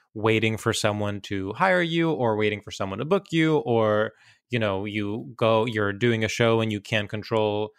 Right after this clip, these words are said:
what the audience will be like, where you are in the lineup, whatever. And it, it, it, it's difficult to, to have something that you feel fully in control of. I th-, to me, at least, that was one of the big reasons why doing something like this seemed appealing,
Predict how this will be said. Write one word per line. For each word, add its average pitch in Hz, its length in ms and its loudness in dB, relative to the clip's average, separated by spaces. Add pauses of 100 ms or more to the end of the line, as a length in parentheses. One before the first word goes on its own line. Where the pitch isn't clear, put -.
(540)
what 120 260 -4
the 175 80 -2
audience 190 340 0
will 165 60 -2
be 151 120 2
like, 143 160 2
where 113 80 -2
you 101 120 -2
are 113 80 0
in 127 60 -4
the 151 60 0
lineup, 165 360 0
whatever. 131 440 2
And 127 300 0
it, 127 140 0 (160)
it, 151 140 -6 (140)
it, 151 180 -4
it's 135 280 -2
difficult 135 540 0
to, 117 240 0 (260)
to 113 300 0
have 123 300 -2
something 107 340 -4
that 113 120 -4
you 110 120 -4
feel 107 220 0
fully 104 260 0
in 98 80 -4
control 110 420 0
of. 180 120 0
I 120 100 -2
th-, - 160 -10 (140)
to 123 100 -2
me, 139 180 4
at 127 120 0
least, 117 240 -2
that 113 140 4
was 110 120 -2
one 107 140 2
of 104 40 0
the 104 80 0
big 101 160 -2
reasons 104 320 -4
why 104 200 2
doing 101 280 -4
something 107 280 -6
like 104 120 -4
this 107 200 -2
seemed 104 260 -4 (160)
appealing, 120 600 0